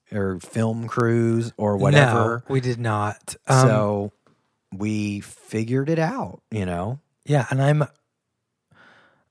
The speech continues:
Speaker 1: And I'm
Speaker 2: I
Speaker 1: really
Speaker 2: feel
Speaker 1: happy
Speaker 2: like
Speaker 1: with the way it turned out.
Speaker 2: I'm super
Speaker 1: You know what I
Speaker 2: happy with the
Speaker 1: mean?
Speaker 2: way it turned out. And I think that there's, that kind of brings me to another point. Like, there's no amount of polish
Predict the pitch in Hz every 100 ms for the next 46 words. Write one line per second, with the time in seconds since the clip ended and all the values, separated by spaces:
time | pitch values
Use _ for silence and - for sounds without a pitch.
0 | _ - 151 165 208 185 185 196 180 196
1 | 185 170 196 180 202 208 254 160 165 147
2 | - 135 127 135 135 127 - - 107 98
3 | 101 104 98 98 95 101 _ _ - 120
4 | 117 - 131 123 - - - _ _ -
5 | 127 117 110 104 _ _ _ _ _ _
6 | _ _ _ _ _ _ _ _ _ _
7 | _ _ _ _ _ _ _ _ _ _
8 | _ _ _ _ 135 147 143 139 147 170
9 | 147 123 120 127 127 127 120 113 117 113
10 | 110 113 107 110 101 - 117 107 - -
11 | - 127 120 117 - - _ _ _ _
12 | _ _ _ _ _ _ _ _ _ _
13 | _ _ _ _ _ - 185 214 196 165
14 | 127 120 - 135 127 135 139 156 - -